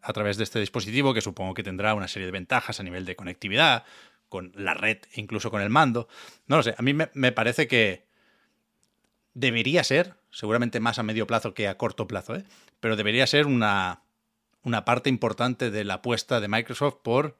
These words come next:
Game Pass y nube, que van un poco de la mano ahora mismo, ¿no? Todavía hay, hay rumores y hay pistas, pero todavía no se puede jugar en la nube a algo que no esté en el Game Pass, ¿no? Algo que te hayas comprado como Elden Ring, que, que se coló ese iconito y es cuestión de tiempo, ¿eh?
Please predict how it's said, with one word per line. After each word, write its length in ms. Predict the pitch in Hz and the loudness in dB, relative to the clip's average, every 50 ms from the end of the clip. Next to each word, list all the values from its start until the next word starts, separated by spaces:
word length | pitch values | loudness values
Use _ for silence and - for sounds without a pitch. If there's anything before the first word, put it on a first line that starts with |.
| _ _ _ _ _ _ _ _ _ | _ _ _ _ _ _ _ _ _
Game 320 | 117 98 123 131 135 139 | -4 0 2 2 2 2
Pass 260 | 127 - 143 127 - | 2 2 2 2 2
y 60 | 139 123 | 0 0
nube, 320 | 127 135 143 143 160 156 | 2 2 2 2 2 2
que 80 | - 107 | 2 -2
van 140 | 101 104 | -2 0
un 100 | 113 107 | -2 -2
poco 440 | 98 - 107 - - 107 92 87 - _ _ _ _ _ _ | -2 -4 -4 -2 -2 -2 -2 -4 -8 _ _ _ _ _ _
de 140 | - 101 101 | -8 -6 -4
la 80 | 95 90 | -2 2
mano 240 | 101 131 139 117 | 2 4 4 4
ahora 120 | 104 92 90 | 2 0 0
mismo, 300 | 110 160 160 - 95 95 | -2 -4 -4 -6 -8 -8
¿no? 100 | 113 165 | -8 -6
Todavía 600 | - - 92 87 90 98 104 107 101 98 95 - - - - - _ _ _ - | -6 -4 -4 -4 -2 0 0 0 0 -2 -4 -6 -14 -20 -20 -20 _ _ _ -10
hay, 200 | 92 95 98 98 - | -8 -8 -10 -10 -10
hay 160 | - 101 98 | -8 -8 -8
rumores 500 | 95 90 95 101 117 131 135 127 113 - | -8 -8 -4 0 2 4 4 4 4 4
y 60 | 123 | 2
hay 60 | 113 | 2
pistas, 420 | 110 - 175 156 - - 180 175 - | 4 2 0 0 4 2 2 2 2
pero 180 | - 104 95 | -4 -8 -8
todavía 320 | - 98 92 87 107 113 104 | -6 -6 -6 -2 0 0 0
no 140 | 107 107 | 0 -2
se 120 | 101 - 110 | -4 -4 -6
puede 340 | 98 110 110 110 107 110 107 | -4 -2 -2 0 0 0 -2
jugar 420 | - - - 104 101 113 123 127 | -4 -8 -6 -2 2 2 2 2
en 120 | 123 117 | 2 -2
la 60 | 110 110 | -4 -4
nube 400 | 117 127 127 127 139 143 143 - _ - - _ _ _ _ _ _ | -4 -2 0 0 0 0 -2 -6 _ -20 -20 _ _ _ _ _ _
a 300 | - 120 120 131 117 117 | -2 0 2 2 2 2
algo 260 | 120 123 117 131 120 | 0 2 2 0 0
que 100 | - - | 0 -2
no 120 | 104 113 117 | -2 -2 -2
esté 180 | 110 - - | -2 -2 -2
en 60 | 117 117 | -2 0
el 100 | 113 107 | 0 -2
Game 200 | 104 98 90 - | -2 -4 -6 -8
Pass, 280 | - - - - - _ _ _ _ _ _ _ _ | -12 -16 -16 -20 -20 _ _ _ _ _ _ _ _
¿no? 320 | 113 123 156 127 92 90 | -4 -4 -4 -4 -6 -8
Algo 320 | 90 92 90 87 101 101 - | -10 -10 -10 -10 -10 -12 -12
que 100 | - 90 | -12 -10
te 80 | - | -8
hayas 160 | 101 98 90 | -6 -6 -6
comprado 380 | - 117 98 - 123 131 123 113 | -6 -6 -4 0 2 4 4 2
como 180 | - 98 87 85 | 0 -2 -8 -8
Elden 220 | 90 92 101 98 | -6 -6 -6 -6
Ring, 280 | 92 101 110 123 123 113 - _ | -2 0 0 0 0 -2 -6 _
que, 240 | - 98 90 - _ | -12 -12 -12 -12 _
que 80 | - - | -14 -10
se 160 | - - 104 | -10 -10 -8
coló 240 | - 101 98 117 117 | -6 0 2 4 4
ese 160 | 110 - 127 | 4 2 0
iconito 440 | 110 - 110 104 123 135 131 127 107 | -2 -2 2 2 2 2 4 2 0
y 60 | 95 | 0
es 80 | 90 - | -2 -4
cuestión 300 | - 110 - - 107 101 | -6 -6 -6 -6 -6 -6
de 80 | 104 | -6
tiempo, 320 | 95 - 95 78 - 98 120 | -6 -6 -8 -6 -6 -4 -2
¿eh? 140 | 196 196 | -2 -4